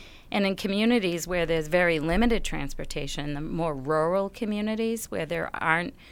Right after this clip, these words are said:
necessarily the public networks or the public infrastructure that can support transportation, the chief health strategist or the,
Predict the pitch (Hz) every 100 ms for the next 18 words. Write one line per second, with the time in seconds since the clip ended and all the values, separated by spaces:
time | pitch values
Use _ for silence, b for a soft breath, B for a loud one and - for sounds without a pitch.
0 | B B - 190 196 175 175 180 175 175
1 | 160 - - 170 170 160 - 156 151 -
2 | 160 156 - 143 - 165 160 160 160 151
3 | 160 - 156 151 160 - - - - -
4 | - 156 160 - - B B B B 196
5 | 196 - 202 214 208 220 - B B B
6 | B - 202 - 302 330 254 - 196 196
7 | 226 233 160 151 185 165 165